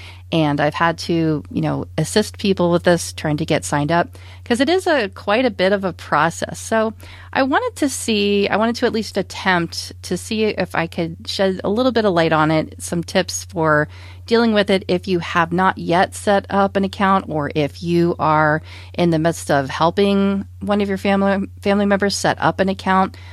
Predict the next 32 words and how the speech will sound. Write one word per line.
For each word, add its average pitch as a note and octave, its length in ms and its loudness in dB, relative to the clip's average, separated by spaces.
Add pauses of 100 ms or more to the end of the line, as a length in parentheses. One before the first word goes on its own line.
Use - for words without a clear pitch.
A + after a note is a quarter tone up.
(140)
Um, D#3+ 300 2
there's E3+ 180 -2
some E3 160 -2
things G3+ 480 0
that E3 400 0
you D#3+ 480 -4
kinda D#3 240 -2
need, D#3 240 -4
some, D#3 240 -4 (120)
some G3+ 180 0
hoops G#3+ 280 2
that - 180 0
you C3+ 60 -2
need D3 180 0
to - 60 -4
jump A#2+ 220 -2
through, - 260 -6
and, D3+ 260 0 (380)
and F3+ 100 0
tell A3 180 4
me C4 120 6
if B3+ 80 0
you, G#3+ 300 2
if F3+ 180 0
you G3 140 2
recall E3+ 720 2
any D3+ 180 -2
of C#3 100 -2
this C#3+ 160 -4
stuff. - 460 -8
But, D#3 340 2
um, D3 500 -2